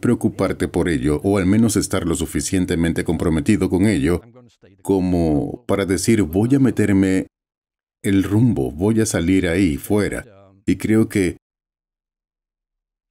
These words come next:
tiene que ser tu objetivo, no el objetivo de otra persona para ti, no un objetivo de tendría o debería. Creo que un error fundamental que comete mucha gente es que no cree lo suficiente en sí misma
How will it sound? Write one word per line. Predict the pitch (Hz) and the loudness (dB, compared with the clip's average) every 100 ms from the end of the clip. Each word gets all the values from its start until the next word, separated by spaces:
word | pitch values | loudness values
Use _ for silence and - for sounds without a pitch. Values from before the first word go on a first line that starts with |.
| _ _ _ | _ _ _
tiene | 123 143 151 131 113 92 73 - | 2 4 6 4 2 0 -4 -4
que | - | -2
ser | 110 123 - | 0 -2 -2
tu | 98 | -2
objetivo, | 90 - 76 107 117 87 | -2 -4 0 0 2 2
no | 90 117 | 2 4
el | |
objetivo | 147 135 131 127 110 | 2 0 0 2 2
de | 90 95 | 2 2
otra | 98 90 | 2 -2
persona | - 80 - 101 87 | -4 -4 0 0 0
para | - 78 76 | -2 -4 -2
ti, | 98 95 69 | -2 -2 -2
no | 87 | 0
un | 139 | 2
objetivo | 170 147 135 139 120 80 87 87 76 - | 2 2 0 2 0 0 -2 -2 -6 -10
de | 104 95 90 | -6 -4 -2
tendría | 101 87 104 104 71 | -2 0 2 0 -2
o | - 98 82 | -6 -4 -4
debería. | 85 80 82 107 71 - 107 _ 113 _ - 98 95 | -4 -2 0 0 -2 -10 -20 _ -20 _ -20 -20 _
Creo | - 143 156 | 0 2 2
que | 139 123 | 2 4
un | 120 | 4
error | 117 104 95 78 - - | 4 2 -2 -4 -12 -14
fundamental | - 104 90 80 78 85 85 76 73 | -2 0 2 0 -2 -2 -4 -4 -6
que | 87 | -6
comete | 85 85 90 87 | -2 -2 -2 -2
mucha | 90 135 135 117 | 0 0 -2 -4
gente | - 101 92 73 82 | 0 0 0 -2 -2
es | - | -2
que | - 78 | -2 -4
no | 110 127 143 | 0 2 2
cree | 135 113 107 | 2 2 2
lo | 101 | 0
suficiente | 104 90 82 - 104 110 95 76 76 | -4 -4 -4 -4 0 0 0 -2 -4
en | 78 | -4
sí | - 90 | -4 0
misma | 92 101 - 73 64 - | 4 4 2 -4 -6 -10